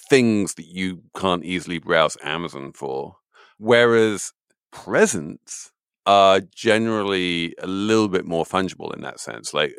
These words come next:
uh, anything you buy as a holiday present is likely to be available online. So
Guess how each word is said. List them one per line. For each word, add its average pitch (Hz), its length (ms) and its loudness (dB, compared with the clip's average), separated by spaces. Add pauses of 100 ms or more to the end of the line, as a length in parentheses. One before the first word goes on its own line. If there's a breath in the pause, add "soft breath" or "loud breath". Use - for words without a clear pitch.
(120)
uh, 98 160 6 (120)
anything 135 460 4
you 110 140 4
buy 90 380 6
as 76 440 0
a 76 320 2 (300)
holiday 87 540 2
present 82 840 -4 (380 soft breath)
is 90 200 -2
likely 98 680 0
to - 120 -6
be 78 440 -2 (400)
available 78 520 2
online. 71 440 -2
So 76 480 4